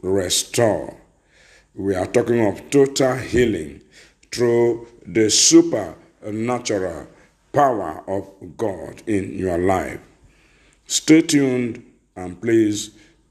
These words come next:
do recommend this podcast to your friends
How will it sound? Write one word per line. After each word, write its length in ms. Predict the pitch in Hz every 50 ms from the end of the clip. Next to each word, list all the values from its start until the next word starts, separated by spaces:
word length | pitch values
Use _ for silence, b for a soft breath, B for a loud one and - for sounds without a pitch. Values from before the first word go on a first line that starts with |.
| _ - 117
do 160 | 123 156 160
recommend 760 | 143 135 123 - 120 104 110 113 113 113 113 110 107 - - - _ _ _ _ _ _ -
this 720 | 85 82 80 - 123 120 117 113 110 107 - - - b b b b b b b b b _ _ _ _ _ _ _ _ _ _ _ -
podcast 840 | 135 120 113 113 - - - - - - - - - - - - _ _ _ _ -
to 140 | - 117 110
your 140 | 110 107 98
friends 800 | - - 117 113 127 143 156 160 165 - - - - - b